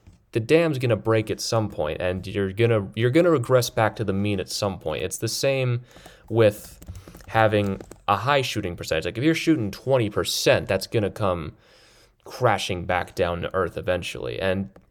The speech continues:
I think the second game against the Kings, they were able to get some bounces. You know, four one's not blowing them out of the water or anything, but pretty good,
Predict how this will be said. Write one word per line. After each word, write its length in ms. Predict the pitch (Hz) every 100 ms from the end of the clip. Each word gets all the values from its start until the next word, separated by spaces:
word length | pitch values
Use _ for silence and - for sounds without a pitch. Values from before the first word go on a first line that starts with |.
| - _ _ _ _ _
I 140 | 127
think 280 | 131 185 165
the 100 | 143
second 420 | - 143 135 123
game 200 | 117 113
against 300 | 107 104 101
the 80 | 107
Kings, 580 | - 95 92 92 - - _ - -
they 140 | 90
were 80 | 95
able 220 | 123 127
to 80 | 127
get 220 | 117 113
some 240 | - 120
bounces. 720 | 101 98 92 - 95 95 95 -
You 100 | 107
know, 180 | 107
four 360 | 104 - 185 202
one's 380 | 131 127 120 101
not 420 | 104 95 90 -
blowing 360 | 95 107 107 98
them 140 | 92
out 140 | 95
of 60 | 90
the 80 | 71
water 720 | 71 - 92 95 87 85 - -
or 120 | 104
anything, 580 | 90 85 78 85 80 87 - - _ _
but 420 | 127 117 - - _ - _ _ _ _ _ _
pretty 220 | - 285
good, 420 | - 101 104 127